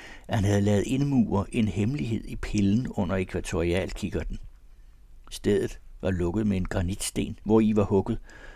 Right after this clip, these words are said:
"Åbnes den femogtyvende maj to tusind et hundrede toogfyrre." Altså nu, førstkommende fredag. Det havde kriblet i fingrene på mange astronom i tidens løb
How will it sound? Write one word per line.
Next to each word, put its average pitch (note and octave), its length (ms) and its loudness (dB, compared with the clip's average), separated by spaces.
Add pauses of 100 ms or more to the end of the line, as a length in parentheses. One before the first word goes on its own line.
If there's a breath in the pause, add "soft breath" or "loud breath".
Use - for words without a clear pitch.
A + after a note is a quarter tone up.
(280 loud breath)
"Åbnes A2 600 0 (100)
den G2 140 -2
femogtyvende F2+ 920 -4
maj C#2+ 280 -4 (200)
to - 300 -6
tusind - 480 -8 (100)
et - 100 -12
hundrede D#2+ 280 -6
toogfyrre." - 580 -8 (800)
Altså - 300 -2
nu, F#2 180 0 (260)
førstkommende E2+ 680 -2
fredag. - 400 -6 (1300)
Det F#2 80 0
havde G2 140 6
kriblet C3+ 460 2
i A2+ 60 6
fingrene G#2 440 4
på F2+ 120 0
mange F2+ 360 4
astronom F2+ 560 -2
i - 40 -6
tidens - 400 -6
løb G2+ 220 -2